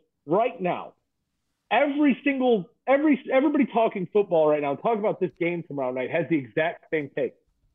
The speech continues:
Travis Kelce's impact on the game. Not only do I think that this injury has the biggest impact on this game,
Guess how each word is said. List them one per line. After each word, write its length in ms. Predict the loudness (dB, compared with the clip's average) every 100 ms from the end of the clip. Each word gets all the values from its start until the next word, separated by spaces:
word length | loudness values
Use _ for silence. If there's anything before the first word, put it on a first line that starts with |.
| _ -2
Travis 320 | -2 -2 -4 0
Kelce's 360 | 0 0 -2 -2
impact 420 | -4 0 -2 0
on 160 | -4 -4
the 60 |
game. 260 | -4 -4 -6 _ _ _ _ _ _ -6
Not 240 | -2 0
only 320 | 0 -2 -8 -4
do 160 | -2
I 120 | -2
think 280 | -2 -4 -6
that 140 | -10 -2
this 140 | -2 -2
injury 640 | -2 -2 0 0 0 -4 _ _ _ _ _ -6
has 240 | -4 -2 -6 _ _ _
the 100 | -2
biggest 360 | 0 2 2 2
impact 420 | 0 2 0 2
on 160 | 0 2
this 140 | -2 -2
game, 240 | -8 -8